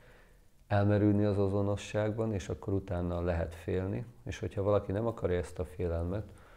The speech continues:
akkor egy lelki tanító segítségével akkor ki kell jönni az a-, anyagi azonosságból, hogy nem ez a test az énünk,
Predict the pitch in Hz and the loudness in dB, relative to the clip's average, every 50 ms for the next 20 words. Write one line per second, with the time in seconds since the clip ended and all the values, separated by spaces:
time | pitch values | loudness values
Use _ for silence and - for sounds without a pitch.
0 | - - - - - - - - 101 95 - - 98 95 95 107 107 104 - - | -20 -20 -20 -20 -20 -20 -6 -6 -6 -2 2 4 4 6 8 8 6 6 4 2
1 | 107 - - 104 98 98 98 92 98 - 95 90 - - - 101 92 95 92 - | -2 0 2 2 2 2 2 0 -2 -2 -2 -2 -2 0 0 2 2 2 0 -2
2 | - - 95 95 90 92 95 92 92 92 92 92 95 - - - - - 95 92 | -4 -2 -2 0 2 2 2 2 2 2 2 0 -2 -4 -8 -8 0 2 2 2
3 | 90 90 90 - - - - - - - - - - - - - - - - - | 2 0 -2 -6 -12 -20 -20 -20 -20 -20 -20 -20 -20 -20 -20 -20 -20 -20 -20 -20
4 | - - - - - - - - - - - - - - - - - - 113 107 | -20 -20 -20 -20 -20 -20 -20 -20 -20 -20 -20 -20 -20 -20 -20 -12 -4 -2 -2 2
5 | - 101 92 95 95 92 90 92 92 92 92 90 82 95 92 92 98 - 104 95 | 6 6 6 8 8 6 6 6 4 4 4 4 4 2 2 2 0 -2 0 0
6 | 90 90 87 87 90 90 87 92 90 90 90 - - - - 92 95 92 92 98 | 0 2 2 2 2 2 2 2 0 0 0 -2 -4 -4 -2 0 0 0 0 -2
7 | 101 98 95 87 87 95 101 98 92 92 95 90 - 95 - - - - 90 85 | -2 -2 -2 -2 0 0 0 0 0 -2 -2 -2 -4 -6 -6 -6 -6 -6 -6 -4
8 | - 95 87 87 90 98 110 120 | -2 -2 -2 0 -2 -2 -4 -6